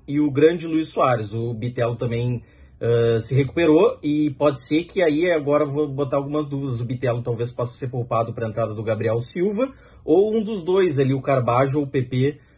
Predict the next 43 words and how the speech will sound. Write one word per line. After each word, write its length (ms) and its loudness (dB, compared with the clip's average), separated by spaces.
também 280 0
podem 280 2
ser 280 0
poupados 680 -2
pra 480 0
entrada 460 0
do 120 -2
Gabriel 440 2
Silva 500 -4
ou 200 2
até 240 2
de 160 0
outro 300 0
jogador, 480 2
né? 240 -4
Mas 240 -2
esse 180 -2
é 60 0
o 60 -2
time 260 -4
aí 180 0
que 100 -4
a 40 0
gente 560 -6
imagina 760 0
e 480 2
dá-lhe 240 4
Grêmio. 300 6
Vamos 220 -2
torcer 260 -2
pro 140 -4
Grêmio, 380 2
mais 220 0
uma 140 0
vitória 300 0
e 20 -2
manter 200 -2
o 60 -2
cem 160 -6
por 120 -6
cento. 300 -6
Vamos 160 -6
lá. 260 -2